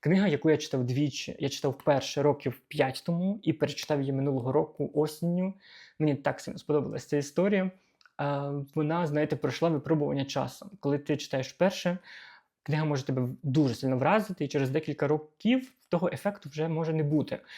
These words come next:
Звичайно, вдруге вона видалась мені не такою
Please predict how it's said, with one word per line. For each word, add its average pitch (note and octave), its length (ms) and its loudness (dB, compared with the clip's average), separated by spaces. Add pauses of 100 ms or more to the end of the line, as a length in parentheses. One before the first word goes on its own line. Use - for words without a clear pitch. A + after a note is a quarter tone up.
(180)
Звичайно, F3+ 400 2
вдруге E3+ 320 2
вона D3 360 -2
видалась C#3 360 0
мені D3 160 0
не C#3+ 120 0
такою C3+ 640 0